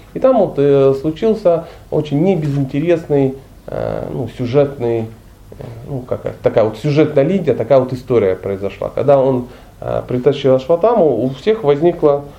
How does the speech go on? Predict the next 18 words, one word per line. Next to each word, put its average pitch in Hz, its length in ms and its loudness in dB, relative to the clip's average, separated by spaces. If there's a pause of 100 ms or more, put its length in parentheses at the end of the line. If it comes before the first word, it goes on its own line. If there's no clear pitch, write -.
(220)
э, 65 320 -6 (1600)
что 160 160 0
же 175 120 -2
делать, 123 380 -4 (140)
что - 180 -6
же 135 140 -2
делать. 107 300 -4 (560)
То 120 100 -2
есть, 117 280 -6
э, 110 320 0 (380)
э, 113 580 -2
надо 185 240 4
как-то 151 280 0
было 143 240 2
наказать 139 480 2
этого 113 320 2
товарища. 202 720 0
И, 202 300 -2